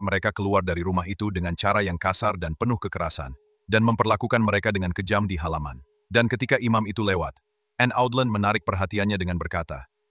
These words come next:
"Lihatlah buah pelayananmu." Keesokan paginya mereka dibawa menghadap wali kota, dan dua saksi disediakan untuk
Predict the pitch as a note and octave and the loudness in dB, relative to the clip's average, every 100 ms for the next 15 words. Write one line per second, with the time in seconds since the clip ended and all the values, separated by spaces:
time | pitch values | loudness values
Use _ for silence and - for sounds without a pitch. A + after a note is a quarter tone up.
0 | - B2 C3 C3+ G#2+ F#2+ G2 - F2+ F2 | 0 2 4 2 0 2 0 0 -2 -2
1 | E2+ E2 D2 C2+ _ _ G2+ G#2 B2+ C#3 | -2 -4 -6 -12 _ _ 0 0 2 4
2 | A2+ G2+ A2 A2+ G2+ G2 A2 F#2 F#2+ G#2 | 4 2 0 0 0 0 -2 2 2 2
3 | F#2 F#2 G2 F#2+ F2+ F2+ G2 F#2 G2+ G2+ | 0 0 -2 -2 -4 -2 -4 -2 -4 -6
4 | F#2 G2 F#2+ G#2 - G#2 - B2 G#2 F#2 | -2 0 2 2 2 2 0 0 -2 -2
5 | F2+ F#2 G#2+ F#2+ F#2+ | -2 -2 -2 -2 -4